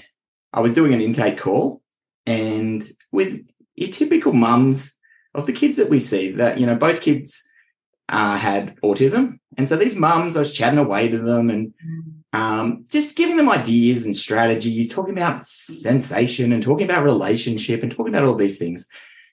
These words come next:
Speaker 1: And sort of twenty-minute calls. And the guy I was chatting to,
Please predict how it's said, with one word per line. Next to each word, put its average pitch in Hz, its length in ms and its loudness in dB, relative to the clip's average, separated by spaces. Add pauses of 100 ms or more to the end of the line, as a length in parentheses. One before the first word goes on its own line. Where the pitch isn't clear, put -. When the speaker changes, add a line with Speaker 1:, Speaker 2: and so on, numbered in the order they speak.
(200)
Speaker 1:
And 131 120 2
sort 202 140 2
of 160 80 -4
twenty-minute 117 380 0
calls. 92 300 -2
And 101 220 0 (380)
the 131 140 0
guy 147 240 2
I - 20 2
was 170 180 2
chatting 101 320 0
to, 101 400 2